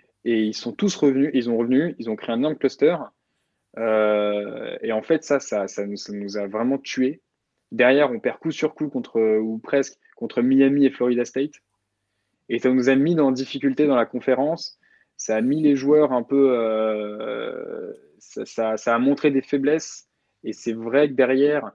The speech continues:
il y a un match compliqué contre Clemson qu'on gagne. Euh, mais, mais encore une fois, quand on perd contre Miami et Florida State, ce qui est frustrant, un peu comme contre Ohio State, c'est qu'on mène,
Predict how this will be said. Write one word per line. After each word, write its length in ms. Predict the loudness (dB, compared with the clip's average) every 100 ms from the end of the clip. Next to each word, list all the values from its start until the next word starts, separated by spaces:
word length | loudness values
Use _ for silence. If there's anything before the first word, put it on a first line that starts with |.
| _ _ -8
il 40 |
y 20 | -4
a 60 |
un 40 | -2
match 220 | -2 -4
compliqué 480 | -10 -10 -6 0 0
contre 260 | 0 -2
Clemson 580 | 2 2 2 0 0 0
qu'on 140 | -4 2
gagne. 420 | 2 2 -2 -6 _ _ _ -14
Euh, 760 | -4 -2 -2 -4 -6 -8 -12 -12 -14 -14 -14 -12 -12 -12 -14 -14
mais, 260 | -8 -4 0
mais 120 | 2
encore 240 | 2 4 2
une 100 | 4
fois, 140 | 2
quand 160 | 2 0
on 60 |
perd 160 | 2 2
contre 200 | 0 0
Miami 360 | 2 2 4
et 40 | 2
Florida 320 | 2 -2 -2
State, 220 | -2 -6
ce 40 | -4
qui 100 | -6
est 100 | -4
frustrant, 460 | -8 -6 -8 -8 _ _
un 80 | -4
peu 120 | 0
comme 200 | 2 2
contre 260 | 0 -4 0
Ohio 180 | 2 2
State, 220 | -2 -4
c'est 120 | -4
qu'on 120 | -2
mène, 360 | 0 2 0 -6